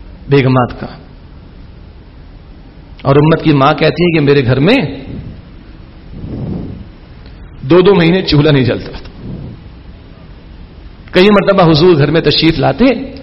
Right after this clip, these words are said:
تو ناشتے کے لیے کچھ گھر میں نہ ہوتا تو حضور فرماتے، "تم پریشان نہ ہو، میں روزے کی نیت کر لیتا ہوں۔"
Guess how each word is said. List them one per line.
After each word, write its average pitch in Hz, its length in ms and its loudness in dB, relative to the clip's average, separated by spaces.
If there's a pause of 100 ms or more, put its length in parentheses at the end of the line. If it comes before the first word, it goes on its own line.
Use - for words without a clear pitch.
(400)
تو - 80 -2
ناشتے 151 440 2
کے 185 60 2
لیے 185 100 2
کچھ 156 200 -2
گھر 139 160 2
میں 156 120 0
نہ 151 80 0
ہوتا 135 320 2
تو 147 120 0
حضور 123 380 2
فرماتے، 120 300 0
"تم 180 140 -2
پریشان 127 460 0
نہ 190 40 2
ہو، 214 60 2
میں 202 100 0
روزے 143 320 2
کی 156 80 2
نیت 147 280 -2
کر 202 140 -4
لیتا - 240 -10
ہوں۔" - 120 -16